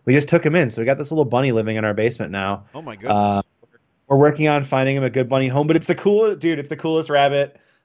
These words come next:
Speaker 1: Like, I didn't know rabbits were, like, cool like this, but, like, he's, like, affectionate and stuff and, like, hangs out.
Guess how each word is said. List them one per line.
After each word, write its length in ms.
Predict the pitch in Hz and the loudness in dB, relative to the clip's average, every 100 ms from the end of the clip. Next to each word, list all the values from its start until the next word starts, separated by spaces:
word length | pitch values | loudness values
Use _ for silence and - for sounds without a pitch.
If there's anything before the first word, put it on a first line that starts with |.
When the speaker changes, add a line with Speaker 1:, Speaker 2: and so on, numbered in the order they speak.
| - | -6
Speaker 1:
Like, 180 | 127 127 | -4 0
I 80 | 143 | 0
didn't 160 | 175 | 0
know 160 | 170 165 | 0 2
rabbits 400 | 147 151 160 - | 2 2 0 -2
were, 80 | 135 | -2
like, 320 | 123 - - | -2 -4 -10
cool 220 | 139 139 | -4 0
like 180 | 151 151 | 2 2
this, 240 | 170 180 | 2 0
but, 140 | - 127 | -2 -8
like, 120 | 120 | -6
he's, 200 | 131 131 | -6 -2
like, 140 | 135 | -2
affectionate 600 | 120 123 123 - 151 156 | -2 -4 -6 -4 -4 -4
and 100 | 151 | -6
stuff 300 | 139 151 151 | 2 2 2
and, 60 | 120 | -2
like, 100 | 113 | -4
hangs 280 | 127 127 117 | -4 -2 0
out. 340 | 117 131 135 | 2 2 0